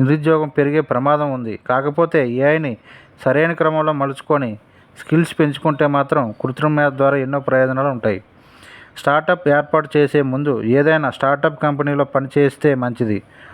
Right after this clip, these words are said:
అందులో ఉండే కష్ట నష్టాలు తెలుసుకోవడం ద్వారా భవిష్యత్తులో అలాంటి ఇబ్బందులు ఎదురుకాకుండా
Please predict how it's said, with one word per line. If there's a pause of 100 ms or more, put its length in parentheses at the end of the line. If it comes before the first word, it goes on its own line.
(200)
అందులో (120)
ఉండే (100)
కష్ట
నష్టాలు
తెలుసుకోవడం
ద్వారా (120)
భవిష్యత్తులో (120)
అలాంటి
ఇబ్బందులు (580)
ఎదురుకాకుండా